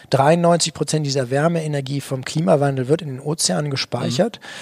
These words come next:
Speaker 1: Und das verändert die Chemie und Biologie. Und deswegen gibt's andere Tiere, äh, Algen und Plankton und so weiter. Und diese, diese Sargasso, ähm,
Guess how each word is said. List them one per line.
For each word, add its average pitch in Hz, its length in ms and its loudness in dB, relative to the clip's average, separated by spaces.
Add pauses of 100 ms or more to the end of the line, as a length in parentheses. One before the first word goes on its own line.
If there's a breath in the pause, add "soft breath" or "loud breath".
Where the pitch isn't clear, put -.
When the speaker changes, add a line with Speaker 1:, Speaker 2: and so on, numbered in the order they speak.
(160 loud breath)
Speaker 1:
Und 147 120 0
das 165 140 6
verändert 160 340 0
die 143 60 -6
Chemie 180 380 0
und 170 160 0
Biologie. 151 560 2
Und 143 100 -4
deswegen 135 300 0
gibt's - 300 -2 (100)
andere 160 320 2
Tiere, 156 800 2 (120)
äh, 143 220 -8 (160)
Algen 165 380 4
und 147 200 -8
Plankton 147 460 2
und 143 100 -4
so 139 120 -2
weiter. 139 240 2
Und 135 100 -8
diese, 131 280 -4 (300 loud breath)
diese 135 180 -2
Sargasso, 131 640 2 (240)
ähm, 127 260 -8